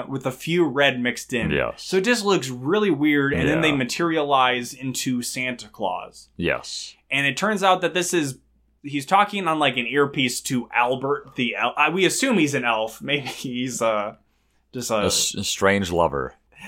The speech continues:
Speaker 1: I don't know, just some teenage tech guy he's
Speaker 2: <laughs>
Speaker 1: working with. But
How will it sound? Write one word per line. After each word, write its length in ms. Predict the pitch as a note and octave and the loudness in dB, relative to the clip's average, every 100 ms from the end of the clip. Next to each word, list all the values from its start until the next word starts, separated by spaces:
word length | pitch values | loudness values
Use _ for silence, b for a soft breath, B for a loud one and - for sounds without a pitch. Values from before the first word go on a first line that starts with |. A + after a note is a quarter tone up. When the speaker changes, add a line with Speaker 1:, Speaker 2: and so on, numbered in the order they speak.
| F3+ | -2
Speaker 1:
I 120 | D3+ | 0
don't 120 | C#3+ C3 | 2 2
know, 100 | B2 | 0
just 180 | C3 | 0
some 160 | D3+ C3 | -2 -2
teenage 520 | - D3 C3 B2 A#2+ | 0 0 2 0 -2
tech 220 | - B2+ - | -2 -2 2
guy 220 | A2 G#2 G#2+ | 2 2 0
he's 220 | A2 - | -2 -2
Speaker 2:
<laughs> 20 | |
Speaker 1:
working 320 | A2 G#2+ G#2+ | -2 -10 -14
with. 160 | G2 G2 _ B B B B D3+ C3+ | -16 -18 _ B B B B -10 -6
But 480 | C#3+ C3 B2 A#2+ - | 0 2 4 0 -6